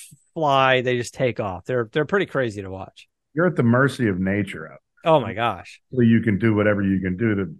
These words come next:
Speaker 2: to control the, the circumstances, but good Jesus, a burst of wind comes,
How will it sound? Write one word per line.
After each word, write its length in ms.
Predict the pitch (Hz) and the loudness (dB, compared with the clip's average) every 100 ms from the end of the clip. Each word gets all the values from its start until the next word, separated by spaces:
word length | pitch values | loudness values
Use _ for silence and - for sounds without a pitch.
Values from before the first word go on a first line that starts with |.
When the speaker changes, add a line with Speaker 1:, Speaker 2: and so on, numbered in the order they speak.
| - | -18
Speaker 2:
to 100 | 95 | -14
control 520 | 104 95 - 104 98 | -8 -6 -4 -4 -4
the, 140 | 82 82 - _ | -8 -18 -20 _
the 80 | 87 | -18
circumstances, 840 | 147 170 98 82 - 69 69 - _ | -14 -14 -16 -20 -20 -20 _ -20 _
but 120 | - _ - | -20 _ -16
good 220 | 143 117 - | -14 -14 -18
Jesus, 500 | - 104 98 - _ | -18 -16 -16 -18 _
a 40 | - _ | -20 _
burst 300 | - 110 120 | -4 -2 0
of 80 | 110 | -2
wind 360 | 95 110 120 120 | 0 2 2 0
comes, 440 | 123 123 123 131 | -2 -4 -4 -6